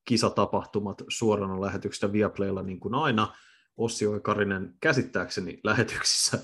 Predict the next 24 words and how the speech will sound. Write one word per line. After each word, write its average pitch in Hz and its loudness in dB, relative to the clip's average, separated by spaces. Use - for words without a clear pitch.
<laughs> - -10
mukana, 113 0
toivottavasti 104 -2
bad 104 0
ylimainosta, 95 0
mutta, 90 -4
ö, 143 4
joka 160 2
tapauksessa 131 2
lämmin 131 4
kiitos, 110 -2
Ossi, 120 -2
sulle 107 2
siitä, 107 2
että - -6
pääsit 101 0
mukaan. 107 2
Kiitos 110 0
meidän 107 -4
kuulijoille 98 2
kysymyksistä 98 -2
ja 95 -4
ehdotuksista. 98 -2
Ö, - 4